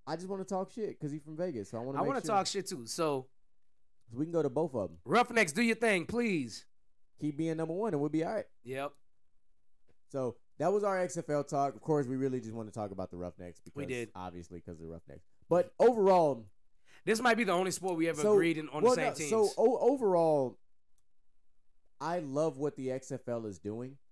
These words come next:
Speaker 1: Um, we talked about this on last, um, last Friday's episode that I did with, uh, From the Sidelines.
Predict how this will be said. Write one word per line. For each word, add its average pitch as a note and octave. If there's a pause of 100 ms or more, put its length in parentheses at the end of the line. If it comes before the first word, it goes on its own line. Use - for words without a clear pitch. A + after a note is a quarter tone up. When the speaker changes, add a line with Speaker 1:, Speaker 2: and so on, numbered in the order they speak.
(240)
Speaker 1:
Um, G#2+
we C#3
talked D3+
about C#3
this C#3
on A#2
last, A#2+
um, G2+
last C#3
Friday's C3
episode C#3+ (220)
that B2+
I B2
did B2+
with, B2
uh, A#2
From A#2+
the G2+
Sidelines. A2+